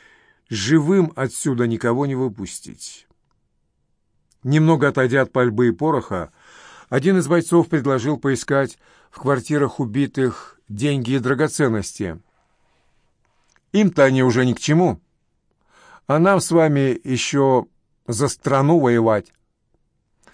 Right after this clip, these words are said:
Предложение было встречено восхищенными возгласами. Отряд убийц снова направился на третий этаж. Вадик зашел в подъезд тогда, когда красноармейцы,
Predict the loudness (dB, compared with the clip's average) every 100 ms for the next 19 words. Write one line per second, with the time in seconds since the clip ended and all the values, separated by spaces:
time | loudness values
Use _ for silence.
0 | _ -20 -20 -20 -20 -4 0 4 4 4
1 | 2 4 4 2 0 0 0 0 0 0
2 | -2 -4 -4 -4 -2 0 2 2 2 2
3 | 2 0 0 -2 -2 -4 -4 -8 _ _
4 | _ _ _ _ _ _ -6 -2 0 2
5 | 2 4 4 4 0 -10 -14 _ _ -6
6 | 0 2 4 2 0 0 0 -2 -2 -2
7 | -2 0 0 0 -2 -2 -4 -6 -10 -14
8 | _ _ _ _ _ _ _ _ _ _
9 | _ _ _ -20 -20 -20 -6 0 2 2
10 | 0 -2 -2 -2 2 2 2 -2 -2 -2
11 | -4 -2 -4 0 -2 0 -2 -2 -2 -4
12 | -4 -2 -2 0 -2 -2 -4 -6 -12 -8
13 | -8 -8 -10